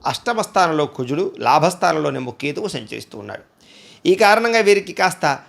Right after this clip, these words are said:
మిశ్రమ ఫలితాలే మీకు కూడా కనపడుతున్నాయి వృశ్చిక రాశి వారికి. ఈ నెలలో తీసుకునే నిర్ణయాలతో జాగ్రత్తగా ఉండండి. పెట్టుబడులు పెట్టేటప్పుడు కానీ, కొత్త వస్తువులు కొనేటప్పుడు కానీ,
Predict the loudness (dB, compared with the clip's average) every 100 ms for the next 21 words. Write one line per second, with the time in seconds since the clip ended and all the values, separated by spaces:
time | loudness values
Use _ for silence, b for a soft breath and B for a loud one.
0 | b -12 -6 0 2 2 2 2 4 2
1 | 2 -2 -2 -2 -2 -2 -4 -4 -6 -6
2 | -8 -10 -6 -6 -6 -6 -8 -12 -20 _
3 | b b 0 4 6 6 2 -4 -4 -4
4 | -2 -4 2 2 2 0 2 2 2 0
5 | 0 0 -2 -8 -10 -4 -4 0 -2 -2
6 | -4 -2 -2 -2 -6 -4 -4 -6 -12 -6
7 | -2 0 -2 -2 -4 -2 -2 -4 -6 -6
8 | -6 -6